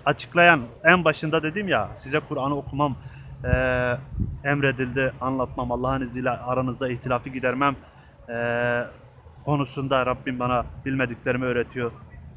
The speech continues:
ve size aranız, ihtilafa düştüğünüz konularda, e, A-, Allah'ın izniyle, Allah'ın, e, Kur'an'ıyla, hakemle, e, Kur'an kitabıyla hakemlik yaparak ihtila-, ihtilaflarınızı gidermeye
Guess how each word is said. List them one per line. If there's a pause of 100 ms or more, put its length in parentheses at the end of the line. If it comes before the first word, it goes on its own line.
(420)
ve (600)
size
aranız,
ihtilafa
düştüğünüz
konularda, (480)
e,
A-,
Allah'ın
izniyle,
Allah'ın, (520)
e, (340)
Kur'an'ıyla,
hakemle, (400)
e, (240)
Kur'an
kitabıyla
hakemlik
yaparak (360)
ihtila-,
ihtilaflarınızı
gidermeye